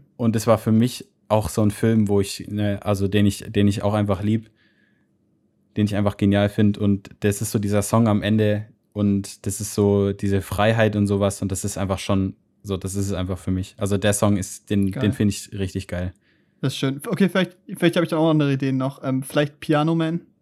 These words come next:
Speaker 2: von Billy Joel.
Speaker 1: Auch, auch cool.
Speaker 2: Weil der auch einfach von Menschen erzählt und von Geschichten erzählt und halt einfach, ich fühle mich oft wie so eine Person, die das Leben von Menschen beobachtet.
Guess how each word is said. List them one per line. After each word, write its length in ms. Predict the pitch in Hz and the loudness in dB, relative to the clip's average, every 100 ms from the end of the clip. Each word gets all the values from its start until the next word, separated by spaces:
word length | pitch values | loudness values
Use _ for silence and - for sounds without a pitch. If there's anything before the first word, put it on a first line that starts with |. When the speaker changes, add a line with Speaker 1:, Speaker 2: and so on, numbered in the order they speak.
| _ _ | _ _
Speaker 2:
von 140 | - 127 | -8 -4
Billy 160 | 131 | -2
Joel. 340 | 123 - 135 151 - | 0 0 -2 -6 -8
Speaker 1:
Auch, 140 | 95 - | -10 -8
auch 100 | - | -6
cool. 160 | 95 - _ _ - | -6 -8 _ _ -4
Speaker 2:
Weil 340 | 139 135 127 131 - _ _ _ | 0 2 0 -4 -12 _ _ _
der 140 | 135 131 | -2 -2
auch 100 | 135 | 0
einfach 400 | 135 139 139 - _ _ _ _ _ | -4 -4 -8 -12 _ _ _ _ _
von 320 | - 131 127 - | -2 -2 -2 -6
Menschen 400 | 143 139 147 - | -2 0 0 -4
erzählt 440 | 127 135 135 123 123 | -6 -6 -6 -6 -6
und 180 | 120 117 | -8 -8
von 340 | 131 120 143 _ _ - _ | -8 -8 -8 _ _ -20 _
Geschichten 420 | - 139 143 - | -6 -4 -6 -4
erzählt 460 | 131 123 - 123 120 | -6 -6 -6 -6 -6
und 220 | 123 113 | -10 -6
halt 100 | - | -4
einfach, 360 | 113 120 123 - _ _ _ _ _ _ _ _ _ _ _ _ | -4 -6 -10 -12 _ _ _ _ _ _ _ _ _ _ _ _
ich 120 | 143 | -6
fühle 140 | - 170 | 2 4
mich 160 | 147 | 4
oft 240 | 151 151 - | 2 -2 0
wie 60 | |
so 80 | 135 | 0
eine 100 | 139 | 0
Person, 400 | 127 131 131 131 | 0 -2 0 0
die 340 | 123 117 117 - | 0 -2 -4 -8
das 220 | - - | -14 -4
Leben 420 | 135 131 127 127 | 0 0 0 -4
von 200 | - 131 | -6 -4
Menschen 300 | 120 127 - 131 | -2 -2 -4 -4
beobachtet. 600 | 120 123 135 135 131 | -4 -4 -4 -8 -14